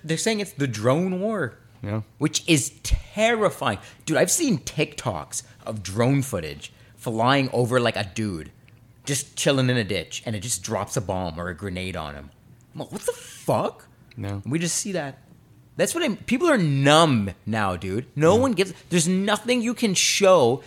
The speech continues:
Speaker 1: the average person on a screen that'd be like, "Damn, that's terrible."
Speaker 2: Yeah,
Speaker 1: Like,
Speaker 2: because
Speaker 1: "Wow,
Speaker 2: everything
Speaker 1: that, that deserves some thinking." They're like,
Speaker 2: Yeah.
Speaker 1: "Wow, whatever."
Speaker 2: Desensitized.
Speaker 1: Completely.
Speaker 2: Yeah, it's bad.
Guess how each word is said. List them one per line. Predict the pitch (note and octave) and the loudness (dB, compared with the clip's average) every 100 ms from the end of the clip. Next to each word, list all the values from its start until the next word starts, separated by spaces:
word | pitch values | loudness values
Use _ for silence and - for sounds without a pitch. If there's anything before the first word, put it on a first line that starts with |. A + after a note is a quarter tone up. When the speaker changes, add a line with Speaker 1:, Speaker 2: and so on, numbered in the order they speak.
| - | -4
Speaker 1:
the | C#3+ | 0
average | B2 C#3 D#3+ D#3+ - | 4 4 2 -2 0
person | C3+ C#3 F#3+ G#3 - - - _ - | 0 2 0 -2 -6 -14 -20 _ -2
on | D3+ | 0
a | |
screen | F#3 - F3 F3+ D#3+ C3+ | 2 0 2 2 2 0
that'd | C3+ C3+ | -2 -2
be | B2+ | 2
like, | C3 A#2 G2+ - _ _ _ - _ _ _ - | 2 0 -2 -14 _ _ _ -20 _ _ _ -6
"Damn, | A2+ G#2 F2 | -4 -4 -4
that's | F#2+ - | -8 -10
terrible." | - F#2 G2+ D#2+ C#2 D2 _ - _ - | -8 -4 -4 -6 -12 -16 _ -20 _ -6
Speaker 2:
Yeah, | A#2+ | -2
Speaker 1:
Like, | A2+ | 0
Speaker 2:
because | G#2 - | 0 0
Speaker 1:
"Wow, | G#3 | 0
Speaker 2:
everything | - G#2+ G#2 | 2 0 -2
Speaker 1:
that, | - - | -6 -12
that | G#2+ | -10
deserves | G#2+ F2 F2 E2 | -8 -10 -8 -10
some | D#2+ | -12
thinking." | F2 G2 F2+ E2 | -12 -12 -12 -10
They're | F2+ | -8
like, | E2+ | -6
Speaker 2:
Yeah. | G2+ G2+ | -6 -8
Speaker 1:
"Wow, | D2+ D#2+ D2+ - _ - _ _ | -8 -8 -10 -16 _ -20 _ _
whatever." | E2 D#2+ D#2+ D2+ | -12 -10 -10 -10
Speaker 2:
Desensitized. | F2+ - G2 G2 - - G#2 - | -8 -4 -6 -6 -10 -12 -12 -6
Speaker 1:
Completely. | C#3 G#2+ - A#2+ A2 E2 D2 - | -4 0 0 -2 -6 -12 -16 -12
Speaker 2:
Yeah, | G2+ F2 C#2 - _ | -6 -6 -6 -14 _
it's | - - | -14 -10
bad. | E2 C#2+ C#2+ | -6 -6 -8